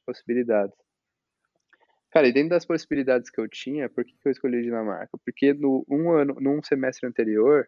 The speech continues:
eu fui pra lá em dois mil e dezoito, né, que era no meu,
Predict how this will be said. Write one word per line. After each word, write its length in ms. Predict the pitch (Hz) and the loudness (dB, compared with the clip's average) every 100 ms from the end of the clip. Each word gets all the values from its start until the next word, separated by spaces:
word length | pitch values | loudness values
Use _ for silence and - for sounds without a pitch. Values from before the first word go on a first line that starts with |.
| _ - | _ -4
eu 100 | 120 | -2
fui 160 | 127 | -4
pra 220 | 127 131 | -2 2
lá 180 | 123 123 | 4 2
em 40 | 127 | 0
dois 180 | 120 | -2
mil 120 | 123 120 | -2 -10
e 20 | |
dezoito, 600 | _ 123 131 180 185 131 | _ 0 2 0 -4 -8
né, 220 | 120 156 | -6 -6
que 120 | - 117 | -2 2
era 240 | 113 113 | 2 0
no 160 | 113 113 | -6 -4
meu, 340 | 113 113 | 0 0